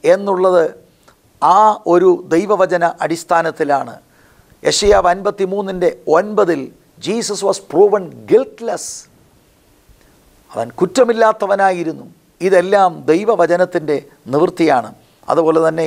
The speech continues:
യോഹന്നാൻ പതിനെട്ട് നമുക്കറിയാം, അതിൻ്റെ മുപ്പത്തി രണ്ടാം വാക്യം നമ്മൾ വായിച്ച്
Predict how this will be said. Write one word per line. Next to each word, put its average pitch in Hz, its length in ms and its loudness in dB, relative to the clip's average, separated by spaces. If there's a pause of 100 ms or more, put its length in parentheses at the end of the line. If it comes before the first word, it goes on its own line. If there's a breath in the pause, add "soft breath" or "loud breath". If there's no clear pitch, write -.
യോഹന്നാൻ 170 400 2 (100)
പതിനെട്ട് 170 480 0 (720 soft breath)
നമുക്കറിയാം, 170 560 0 (180)
അതിൻ്റെ 156 260 0 (520 soft breath)
മുപ്പത്തി 165 580 -2 (340)
രണ്ടാം 180 400 2 (320)
വാക്യം 175 500 0
നമ്മൾ 147 180 -4 (180)
വായിച്ച് 185 560 2